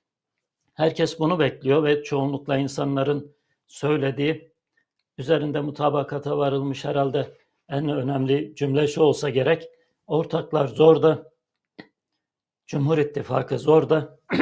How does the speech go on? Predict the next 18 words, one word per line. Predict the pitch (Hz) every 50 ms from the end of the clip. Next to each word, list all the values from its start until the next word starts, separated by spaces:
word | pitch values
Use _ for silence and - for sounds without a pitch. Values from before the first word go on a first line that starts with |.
| - - - -
<clears throat> | 180 - - - _ _ _ _ _
ondan | - 135 139 147 147 151 151 139
dolayı, | 127 131 131 127 135 147 151 156 156 - _ _ _ _ _ _ _ _ _ _ _ _ _ _ _ _ _ _ _ _ _ _ _ _ _ _ _ _ _ _ _ -
e, | 120 120 123 123 123 139 - - _ _
yeniden | 151 156 170 160 143 123 143 147 156 147
bir | 131 139
şey | 135 - - 156 147
yapmak | 135 123 - - 135 113 107
istediler. | - - - - 123 107 123 123 131 147 156 - - - _ _ _ _ _ _ _ _ _ _
Bununla | 151 175 185 185 185 185 180 175
ilgili | 175 170 160 156 175
haberler | 160 160 165 160 170 165 165 156 160 170 160
var. | 147 139 135 143 143 -
İşte | - - - - 143
Cumhuriyet | - - 147 131 135 143 147 147 147 -
Gazetesi'nin | - 139 120 135 131 - 139 123 - 143 135 131 135
haberi | 123 117 127 123 127 127 120 135
var | 123 117 113